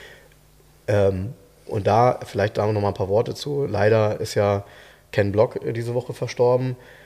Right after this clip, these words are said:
Äh, auch der hat ja in diesem, in diesem Kontext viel getan. Also der hat ja auch viele, ich sag mal, Rallye-Fahrzeuge aus Europa,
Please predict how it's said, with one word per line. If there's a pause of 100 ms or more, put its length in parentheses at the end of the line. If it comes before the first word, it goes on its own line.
(220)
Äh,
auch
der
hat
ja
in
diesem, (280)
in
diesem (340)
Kontext
viel
getan.
Also
der
hat
ja
auch
viele, (480)
ich
sag
mal, (140)
Rallye-Fahrzeuge
aus
Europa,